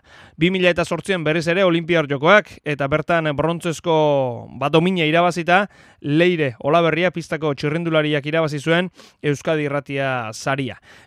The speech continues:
Bi mila eta bederatzian errepikatu egin zuen eta soilik behin gertatu da gure sariketa honetan. Patxi Usobiagak irabazi zuen, eh, berriz ere, ba, kasu hartan munduko txapeldun, eh, izan da.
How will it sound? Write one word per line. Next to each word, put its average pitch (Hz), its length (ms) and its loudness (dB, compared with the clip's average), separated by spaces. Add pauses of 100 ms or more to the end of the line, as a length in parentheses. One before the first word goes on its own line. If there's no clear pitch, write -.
Bi 185 100 -2
mila 233 240 0
eta 214 160 0
bederatzian 226 520 0
errepikatu 180 580 0
egin 240 140 -4
zuen 185 200 -2
eta 143 140 -4
soilik 196 340 -4
behin 190 220 -2
gertatu 196 320 -2
da 139 100 0
gure 165 160 -2
sariketa 165 480 -2
honetan. 165 460 0
Patxi 208 300 -2
Usobiagak 180 600 -2
irabazi 170 480 -2
zuen, 160 260 -4
eh, 147 140 -4
berriz 151 360 0
ere, 208 260 4 (340)
ba, 143 100 -6
kasu 175 260 0
hartan 180 320 0 (140)
munduko 175 640 -2 (100)
txapeldun, 147 640 -2
eh, 123 180 -8
izan 151 320 -2
da. 98 120 -10